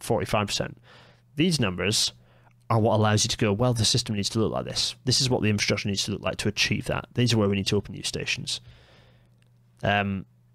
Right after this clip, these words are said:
this is, this is what you need to do, right? However, you jump to the U C R.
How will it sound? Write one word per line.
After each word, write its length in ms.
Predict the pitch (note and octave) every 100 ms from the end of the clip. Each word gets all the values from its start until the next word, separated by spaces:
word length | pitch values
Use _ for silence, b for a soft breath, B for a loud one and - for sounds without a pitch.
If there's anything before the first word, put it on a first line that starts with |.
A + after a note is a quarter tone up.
| _ - - _ -
this 300 | - C#3 B2
is, 340 | G#2 - - - _ _
this 140 | - A2
is 80 | G#2+
what 80 |
you 60 | F2+
need 100 | F2+
to 160 | - C2
do, 40 | C2+
right? 260 | D2+ D#2 - _ _ _ _ _ _ _ _ _ _ _ _ _ - - B B B B B _ _ _ _ _ _ _ - _ _ _ _ _ _ _ _ _ _ _ -
However, 380 | - D3 C#3+ A2
you 100 | G2+
jump 180 | B2+ A#2+
to 60 |
the 80 | A#2
U 100 | A2+
C 200 | - B2
R. 380 | A2+ F#2 A2